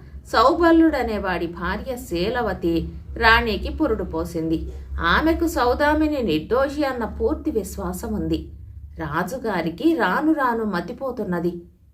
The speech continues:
ఈ బిడ్డను చూసి అయినా ఆయనకు వివేకం కలుగుతుందేమో. "ఆ బిడ్డను నాకివ్వండి, నేను తీసుకుపోయి రాజుగారికి చూపిస్తాను" అని శీలవతి సౌదామినితో అన్నది.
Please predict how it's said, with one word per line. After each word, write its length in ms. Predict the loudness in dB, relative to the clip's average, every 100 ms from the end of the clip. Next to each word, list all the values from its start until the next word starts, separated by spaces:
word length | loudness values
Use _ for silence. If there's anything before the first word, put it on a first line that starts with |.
| -8
ఈ 100 | 0
బిడ్డను 480 | 4 4 4 0
చూసి 440 | 2 0 0 0 0
అయినా 200 | 2 -2 -4
ఆయనకు 260 | -4 -4 -2
వివేకం 520 | 0 0 -2 -4 -6
కలుగుతుందేమో. 880 | -4 -4 -4 -6 -2 0 0 -2 -6 -14 _ _ -2
"ఆ 140 | 0
బిడ్డను 480 | 0 -2 2 2 2
నాకివ్వండి, 720 | -2 -4 -4 -2 -2 -2 -6 -12 -18 -6
నేను 320 | -2 -2 -2
తీసుకుపోయి 680 | 0 -2 -2 -6 -4 -4
రాజుగారికి 720 | 0 0 0 -2 -4 -4 -6 -8
చూపిస్తాను" 560 | -6 -8 -2 0 0 -4 -16 _ _ -4
అని 120 | -2
శీలవతి 640 | -2 -2 0 0 -2 -6
సౌదామినితో 760 | -2 0 0 0 -2 -2 -4 -4
అన్నది. 560 | -4 -4 -6 -6 -10